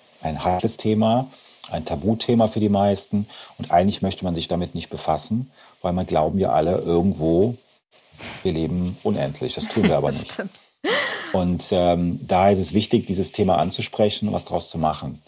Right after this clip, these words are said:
Speaker 1: Aber für mich, in, was Armstrong anbelangt, gab's in dem Film einen viel wichtigeren Satz, der das alles auch beschreibt,
Speaker 2: Ja.
Speaker 1: worüber wir gerade reden,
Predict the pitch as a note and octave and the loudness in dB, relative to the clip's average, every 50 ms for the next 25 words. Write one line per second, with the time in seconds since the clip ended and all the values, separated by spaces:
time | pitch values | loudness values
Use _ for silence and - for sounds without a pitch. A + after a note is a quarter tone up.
0 | - - - - - _ _ _ _ _ - F2+ F2+ F2 - F#2 F2+ G2+ A2+ - | -20 -20 -20 -20 -20 _ _ _ _ _ 0 0 2 2 2 2 4 4 4 4
1 | - B2 G#2+ G#2 G2 - - - - - - - F2+ - - - F2 G#2 A#2+ - | 4 4 4 4 4 2 -2 -8 -12 -6 -2 -2 0 0 2 2 0 0 0 0
2 | - A2+ - - G#2 G#2 G#2 G2 G2 F#2+ G2 G2 F2+ - F#2 F2 E2+ - - F2+ | 0 0 2 2 2 4 4 4 4 4 4 2 0 0 2 2 2 2 0 -2
3 | F2 E2+ - - - F#2+ F#2 F#2 F#2+ - - - F#2 E2+ G#2 - - - G2+ E2 | -2 -2 -2 -2 0 2 2 2 0 -2 -4 -4 -2 0 0 0 0 -2 -2 0
4 | D#2+ D#2+ D#2+ D2 D2 D2 E2 - - - - - - E2+ E2+ E2+ E2+ E2+ D#2 C#2+ | -2 -4 -2 0 0 0 0 0 -2 -4 -4 -4 -2 0 0 2 0 0 -2 -6
5 | - - _ _ _ - - - - - - - E2 - - - F2 F2+ - - | -10 -20 _ _ _ -20 -20 -20 -18 -8 -4 -4 -2 -2 -2 -4 -4 -4 -4 -6
6 | D2 - - - - - - E2+ E2+ - - C#3+ - - - - C#3 C#3+ - A3+ | -10 -10 -8 -8 -4 0 4 4 6 6 4 2 -2 -12 -12 -12 -12 -8 -6 -4
7 | A3 G#3 G3+ G#3 - - F2 E2+ E2+ E2 D#2+ D#2+ D#2 D2 - A2+ B2 - - G#2+ | -4 -2 -4 -4 -6 -6 -4 -4 -2 -2 -2 -2 0 0 0 0 0 0 0 2
8 | G2+ G2+ G2 F#2+ G2 F#2+ F#2+ G2 G2 F2+ | 2 2 2 2 4 4 4 4 2 0